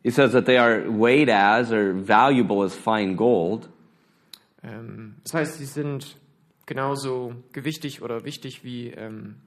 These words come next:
Speaker 2: wie, äh, reines Gold.
Speaker 1: But now they're like clay pots that just get broken up in the hands of the potter.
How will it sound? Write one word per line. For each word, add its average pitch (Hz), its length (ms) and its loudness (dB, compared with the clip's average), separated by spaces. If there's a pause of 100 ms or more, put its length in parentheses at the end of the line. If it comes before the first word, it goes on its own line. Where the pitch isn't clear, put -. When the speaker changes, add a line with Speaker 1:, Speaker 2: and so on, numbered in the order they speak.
(400)
Speaker 2:
wie, 113 300 -18 (180)
äh, 110 200 -14
reines 113 320 -12
Gold. 131 320 -12 (120)
Speaker 1:
But 120 100 2
now 131 140 6
they're 127 140 4
like 117 220 0
clay 120 280 0
pots 120 480 -2
that 104 120 -2
just 107 180 -4
get 92 360 -4
broken 123 420 0
up 113 240 -4
in 107 100 -4
the 104 80 -4
hands 104 260 -6
of 101 80 -6
the 95 80 -6
potter. 113 440 -12